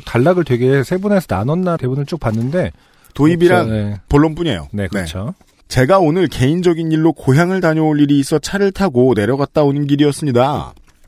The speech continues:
Speaker 2: 고향이 두 시간 정도 걸리는 곳이라 내려갈 때 올라갈 때 팟캐스트를 각각 두 편 정도 들을 수 있는 시간이 됩니다.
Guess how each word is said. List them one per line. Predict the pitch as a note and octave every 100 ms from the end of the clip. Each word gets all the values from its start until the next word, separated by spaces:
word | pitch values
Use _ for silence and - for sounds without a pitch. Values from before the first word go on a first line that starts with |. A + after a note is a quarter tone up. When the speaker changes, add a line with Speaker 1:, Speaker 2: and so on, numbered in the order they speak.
| - -
Speaker 2:
고향이 | - D3 D3+ F#3+
두 | -
시간 | B2 E3 F#3
정도 | E3+ D3+
걸리는 | C#3 A#2 A#2
곳이라 | G2+ D#2+ G2+ C#3+ G#2
내려갈 | F#2+ A#2 G#2
때 | F#2 F3+
올라갈 | F#3+ E3 D#3+ D#3
때 | D3+ D#3
팟캐스트를 | E3 - E3 - - D3+ C#3+
각각 | - C#3 -
두 | -
편 | - A#2
정도 | A#2 C#3+ G3+
들을 | F#3 E3+
수 | - D#3+
있는 | D3+
시간이 | C#3+ D3 C#3 B2+
됩니다. | C3+ C3+ F#2+